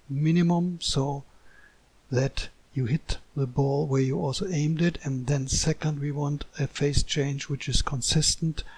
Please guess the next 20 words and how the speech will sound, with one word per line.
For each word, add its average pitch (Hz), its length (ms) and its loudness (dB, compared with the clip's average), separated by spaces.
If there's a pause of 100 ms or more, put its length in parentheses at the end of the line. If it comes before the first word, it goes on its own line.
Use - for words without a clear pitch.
(360)
so - 160 -6
that 127 160 0
a 135 40 4
consistent - 920 4
aim 143 360 2 (520)
would 147 280 4
result 135 720 4 (340)
in 139 120 2
a 135 40 4
consistent 143 680 4
impact. - 640 0 (1900)
Thank 185 260 0
you 220 120 8
for 156 160 2
watching 160 380 4
this 135 180 4
video. 151 440 4
For 143 200 -2
more 143 180 0
information, 156 720 -2